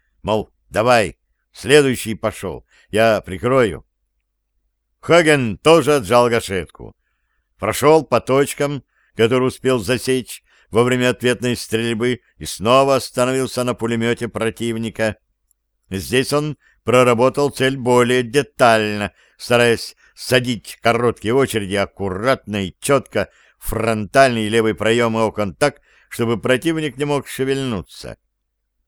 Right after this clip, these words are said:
Воодушевлённые огневой поддержкой пошли вперёд штрафники со стороны сада. Они продвигались короткими перебежками, стреляя на ходу от дерева к дереву.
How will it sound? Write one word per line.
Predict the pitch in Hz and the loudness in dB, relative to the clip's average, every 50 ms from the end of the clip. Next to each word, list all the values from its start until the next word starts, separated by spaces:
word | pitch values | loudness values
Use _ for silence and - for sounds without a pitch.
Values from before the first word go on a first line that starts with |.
| _ _ _ _ _ _ _ _ _ _ | _ _ _ _ _ _ _ _ _ _
Воодушевлённые | - 104 120 147 156 - 151 190 202 202 202 185 165 143 135 | -2 0 2 2 2 2 2 2 2 2 2 2 0 -2 -2
огневой | 123 120 127 120 117 113 95 | 0 0 0 0 0 0 0
поддержкой | - 95 101 95 87 92 160 180 170 147 - - - 147 139 131 208 - - _ _ _ _ _ _ _ _ _ | -2 -4 -4 -4 -4 -2 0 0 0 0 -2 -4 -4 -2 -2 -2 -2 -6 -10 _ _ _ _ _ _ _ _ _
пошли | - 101 104 - 156 185 180 - | -6 -6 -4 -2 0 0 0 0
вперёд | - - 117 127 143 143 - | 0 0 2 2 2 0 -2
штрафники | - - - - 107 104 - - 90 95 95 82 - - 117 120 110 - _ _ _ _ _ _ | -6 -12 -10 -8 -6 -6 -6 -6 -8 -8 -10 -8 -8 -6 -4 -4 -4 -6 _ _ _ _ _ _
со | - - 151 151 | -2 0 0 0
стороны | - - - - 113 110 110 110 113 120 113 | 0 -4 -4 -2 -2 0 0 -2 -4 -6 -6
сада. | - - - 107 98 92 90 76 - 64 - _ _ _ _ _ _ _ _ _ _ _ _ _ | -8 -6 -4 -2 -2 -2 -2 -6 -8 -14 -16 _ _ _ _ _ _ _ _ _ _ _ _ _
Они | 131 139 139 131 | -4 -2 -2 -2
продвигались | 95 123 123 120 117 127 117 120 120 117 113 110 - - | 0 0 0 2 2 0 2 2 2 0 0 -4 -8 -4
короткими | - 110 117 120 117 95 - 107 107 107 | -2 2 2 2 2 2 -2 -4 -6 -4
перебежками, | 90 98 101 107 117 131 135 - - - 113 113 101 - - _ _ _ _ _ | -2 -2 0 0 2 0 0 0 -4 -6 -6 -6 -6 -8 -12 _ _ _ _ _
стреляя | - - - 92 92 104 107 113 117 120 120 117 113 110 110 107 | -20 -14 -10 -6 -4 -4 -2 0 2 2 4 4 2 2 0 -2
на | 104 101 92 85 90 95 | -4 -6 -8 -6 -6 -4
ходу | 87 117 113 127 127 120 110 92 - _ _ _ _ | -2 -2 -2 -2 -2 -2 -4 -6 -6 _ _ _ _
от | 90 104 101 85 71 | -6 -6 -6 -8 -6
дерева | 69 113 127 123 120 113 110 107 104 92 | -2 0 2 2 2 2 0 -2 -4 -6
к | 69 80 80 73 73 | -8 -10 -14 -12 -6
дереву. | 78 120 117 113 107 107 98 90 78 - | 0 0 2 2 2 0 -2 -4 -6 -8